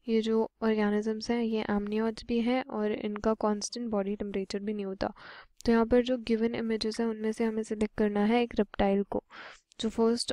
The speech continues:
ऑर्गेनिज्म हमें यहाँ पर गिवन है, that is salamander, जो कि है एक एम्फीबियन, तो ये हो जाएगा इनकरेक्ट। नेक्स्ट हमें गिवन है सी हॉर्स,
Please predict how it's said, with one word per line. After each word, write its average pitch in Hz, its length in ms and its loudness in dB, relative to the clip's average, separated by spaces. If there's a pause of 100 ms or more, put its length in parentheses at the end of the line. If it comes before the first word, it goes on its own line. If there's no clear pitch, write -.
ऑर्गेनिज्म 226 680 0
हमें 220 160 0
यहाँ 214 160 0
पर 226 220 -2
गिवन 208 380 0
है, 220 220 2 (120)
that 208 360 0
is 254 440 0
salamander, 226 720 2 (800)
जो 214 260 0
कि 226 360 -2 (300)
है 208 220 4
एक 214 140 2
एम्फीबियन, 226 560 0
तो 226 80 0
ये 202 60 2
हो 196 60 -4
जाएगा 190 220 -4
इनकरेक्ट। 240 640 2
नेक्स्ट 208 320 -6
हमें 220 120 -2
गिवन 214 220 -2
है 233 160 2
सी - 280 0
हॉर्स, 202 440 0